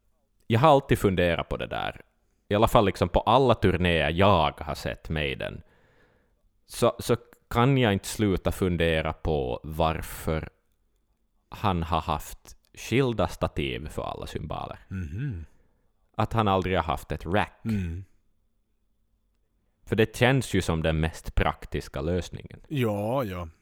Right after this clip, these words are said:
Speaker 1: Med tanke på mängden saker han har.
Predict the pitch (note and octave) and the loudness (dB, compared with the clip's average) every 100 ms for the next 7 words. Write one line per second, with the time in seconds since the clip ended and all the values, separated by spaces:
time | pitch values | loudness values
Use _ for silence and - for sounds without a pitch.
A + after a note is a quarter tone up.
0 | - G#2 - A#2 - - G#2+ G2+ G#2 A2 | -2 0 4 4 4 6 6 6 6 6
1 | G#2 F2+ F2+ E2 D#2+ G#2 G2 D2+ - B1+ | 6 4 2 2 -2 0 2 2 -2 -8
2 | - D#2+ D#2 D2 F#2 - | -6 -6 -4 -2 -4 -4